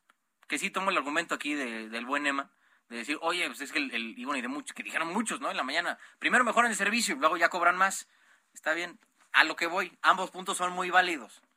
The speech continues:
Tiene que haber un, un, un punto medio. O sea, porque si unos dicen, "Es que necesitamos más, este, tarifa", y están ofreciendo uno cincuenta, y el gobierno de la Ciudad de México dice,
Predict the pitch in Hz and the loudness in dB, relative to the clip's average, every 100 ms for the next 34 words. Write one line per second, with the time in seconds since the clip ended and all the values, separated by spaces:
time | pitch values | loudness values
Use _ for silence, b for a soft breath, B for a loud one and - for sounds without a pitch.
0 | _ _ _ _ 156 170 139 143 151 147 | _ _ _ _ -4 0 0 0 -4 -8
1 | 139 139 135 131 127 120 107 92 69 123 | -12 -12 -12 -12 -14 -14 -16 -18 -18 -14
2 | 127 113 123 113 104 98 78 _ _ _ | -14 -14 -16 -14 -16 -16 -20 _ _ _
3 | _ _ _ _ 113 113 110 120 104 139 | _ _ _ _ -10 -10 -8 -8 -6 -6
4 | 175 170 165 143 120 151 196 151 143 170 | -4 -4 -4 -6 -6 -8 -6 -6 -4 -4
5 | 175 165 170 - 139 - 127 120 117 110 | -4 -2 -2 -2 -12 -16 -16 -14 -14 -14
6 | - 131 135 117 113 117 123 147 156 143 | -10 -10 -8 -8 -8 -8 -6 -4 -4 -6
7 | 131 151 160 196 196 156 147 165 151 117 | -4 -6 -6 -8 -6 -6 -4 -6 -4 -10
8 | - _ _ _ _ _ _ _ 110 110 | -10 _ _ _ _ _ _ _ -10 -6
9 | 127 147 123 127 139 131 131 135 139 | -4 -2 -4 -8 -10 -10 -10 -8 -10